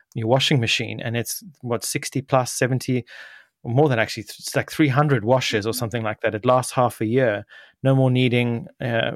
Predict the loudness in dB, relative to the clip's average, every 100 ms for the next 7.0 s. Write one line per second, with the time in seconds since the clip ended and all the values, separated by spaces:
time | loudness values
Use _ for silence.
0 | -2 -2 0 -2 0 -2 0 -2 -2 -4
1 | -8 -8 -6 -2 2 2 2 0 -2 -2
2 | 0 0 -2 -2 2 4 4 2 -2 -12
3 | -20 -18 0 2 2 2 2 4 2 2
4 | 2 2 2 2 2 2 2 0 0 -4
5 | -4 -4 0 2 2 0 -4 -6 -2 2
6 | 4 4 4 2 2 2 0 0 -2